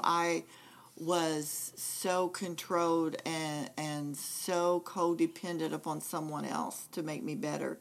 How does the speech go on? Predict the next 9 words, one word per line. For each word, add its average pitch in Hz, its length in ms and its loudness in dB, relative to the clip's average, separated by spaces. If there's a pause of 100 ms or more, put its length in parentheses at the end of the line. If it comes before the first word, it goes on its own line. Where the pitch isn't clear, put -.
(560)
And, 175 300 6
and 160 260 2
so 147 200 0
shame 180 540 0
is 160 220 0
a 160 40 2
very 165 500 4
powerful 160 560 -2
weapon. 165 500 -2